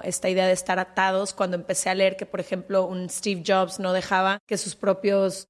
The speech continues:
hijos e hijas usaran la tecnología que él estaba creando, cuando como que dije, "Ok, entonces, ¿cuál es como la otra parte?". Y creo que no, no es que esté totalmente de tu lado ni que esté totalmente del lado contrario, es un arma de doble filo.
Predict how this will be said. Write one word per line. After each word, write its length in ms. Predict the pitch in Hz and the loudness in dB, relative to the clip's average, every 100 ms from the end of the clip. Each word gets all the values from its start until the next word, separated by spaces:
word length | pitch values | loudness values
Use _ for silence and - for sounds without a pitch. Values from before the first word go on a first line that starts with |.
| _ | _
hijos 420 | 196 180 208 - | -6 0 0 2
e 60 | 196 | 2
hijas 500 | 185 185 190 185 - | 0 0 0 -2 -4
usaran 680 | 190 - 190 190 185 185 190 | -6 0 0 2 0 -2 -2
la 120 | 180 | -2
tecnología 520 | 175 185 185 - 185 | -2 -2 -2 -2 -2
que 80 | - | 0
él 80 | 185 | -2
estaba 320 | 180 185 185 | 0 0 0
creando, 720 | 185 185 196 202 196 190 190 | 2 2 2 2 4 4 4
cuando 520 | 190 185 180 180 175 - - - - - | 2 0 0 0 -2 -4 -20 -20 -20 -20
como 200 | - 196 | -6 -2
que 100 | 185 | 2
dije, 200 | 202 196 | 2 2
"Ok, 140 | 196 - | -2 2
entonces, 920 | 233 202 165 185 175 190 - 220 - - _ - | 2 2 -2 -8 -4 -2 0 -2 -4 -10 _ 0
¿cuál 280 | 214 208 | 2 4
es 200 | 226 220 | 2 -2
como 720 | - 226 220 208 175 165 - _ | -4 -2 0 0 -2 -8 -18 _
la 220 | 196 190 | 0 2
otra 320 | 196 190 202 | 2 2 -2
parte?". 420 | 208 185 - - - | -2 -4 -4 -10 -6
Y 140 | 233 | -2
creo 300 | 233 262 285 | 2 2 2
que 100 | 330 | 0
no, 480 | 320 285 285 285 294 | 2 4 6 4 2
no 140 | 247 254 | 2 2
es 80 | |
que 80 | 262 | 0
esté 220 | 285 294 | -4 -2
totalmente 560 | 285 277 254 254 269 269 | 0 0 0 0 -2 -2
de 100 | 262 | -2
tu 140 | 262 | -2
lado 360 | 208 208 233 240 | 0 2 0 -2
ni 180 | 226 208 | -4 -4
que 280 | - 185 - | -2 -4 -8
esté 240 | - 220 | -6 -4
totalmente 600 | 208 220 - 214 226 220 | -2 -2 0 -2 -2 -2
del 80 | 214 | 0
lado 160 | 190 190 | 0 0
contrario, 360 | 196 196 180 - | -2 0 -2 0
es 220 | 208 - | 0 0
un 100 | 254 | 0
arma 220 | 233 233 | 0 0
de 80 | 214 | 0
doble 240 | 190 196 | 0 -2
filo. 340 | 190 202 - | -4 -8 -8